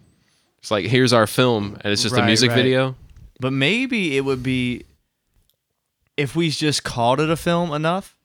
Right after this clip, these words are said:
Speaker 1: Yeah.
Speaker 2: people would be like, "Yeah, this
Speaker 1: Like,
Speaker 2: is groundbreaking."
Speaker 1: yeah, it's a film.
Speaker 2: It's short and it's akin to a music video, but it's a film.
Speaker 1: It's kinda like how
Speaker 2: <laughs>
Speaker 1: Logic made a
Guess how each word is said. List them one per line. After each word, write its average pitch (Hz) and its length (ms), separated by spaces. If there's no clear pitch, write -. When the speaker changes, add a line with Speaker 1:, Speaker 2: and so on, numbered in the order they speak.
Speaker 1:
Yeah. 151 260
Speaker 2:
people 143 300
would 131 100
be 123 140
like, 117 240
"Yeah, 120 160
this 117 140
Speaker 1:
Like, 110 80
Speaker 2:
is 185 80
groundbreaking." 127 280
Speaker 1:
yeah, 160 120
it's 101 120
a 101 40
film. 98 440
Speaker 2:
It's - 160
short 165 400
and 135 160
it's 143 240
akin 180 460
to 151 120
a 135 40
music 151 340
video, 110 380
but 113 300
it's - 160
a 104 80
film. 139 360
Speaker 1:
It's 127 140
kinda 135 240
like 123 220
how 98 240
Speaker 2:
<laughs> - 20
Speaker 1:
Logic 85 640
made 85 240
a 80 300